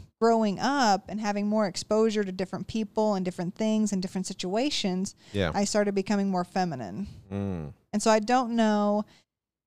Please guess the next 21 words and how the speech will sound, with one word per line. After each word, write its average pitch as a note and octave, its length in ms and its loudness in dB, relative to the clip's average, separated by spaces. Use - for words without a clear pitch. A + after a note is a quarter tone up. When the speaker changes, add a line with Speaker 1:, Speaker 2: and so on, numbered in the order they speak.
Speaker 1:
if C4 220 2
I B3+ 100 4
had A#3 180 0
stayed A#3 340 4
in A3+ 60 2
a A3 40 2
small A3+ 380 2
town G#3+ 680 2
ab-, G3+ 280 0
around G#3+ 520 2
everybody G#3 340 2
that F#3+ 140 2
I F#3 100 -2
had F3+ 140 -2
been D#3 80 -6
around, C4 520 0
if G3+ 140 0
I G#3 140 6
would G#3+ 200 2
be G#3+ 100 0
Speaker 2:
Right. F#3+ 360 2